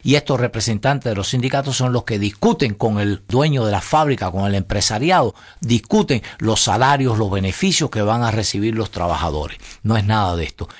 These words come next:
Esto es explotación brutal, explotación extrema. Esto es la, la peor expresión de, de explotación que puede existir. Lo hacen los comunistas en China, lo hacen en Vietnam y aparentemente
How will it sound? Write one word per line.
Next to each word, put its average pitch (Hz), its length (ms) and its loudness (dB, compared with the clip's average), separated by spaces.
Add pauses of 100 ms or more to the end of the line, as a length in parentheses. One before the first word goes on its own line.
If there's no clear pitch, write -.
Esto 135 280 0
es 139 120 4
explotación 127 840 -2
brutal, 101 800 0
explotación 98 880 -2
extrema. 117 720 0 (240)
Esto 127 340 0
es 160 200 0 (200)
la, 107 300 2
la 110 280 0
peor 156 360 4
expresión 135 680 2
de, 123 140 2 (100)
de 110 160 0
explotación 110 680 0
que 117 120 -4
puede 127 240 0
existir. 139 480 0 (240)
Lo 98 160 2
hacen 120 280 2
los 107 140 0
comunistas 101 680 0 (200)
en 90 240 0
China, 151 420 2 (120)
lo 98 100 0
hacen 104 240 0
en 123 120 2
Vietnam 165 400 4 (180)
y 220 100 4
aparentemente 143 880 2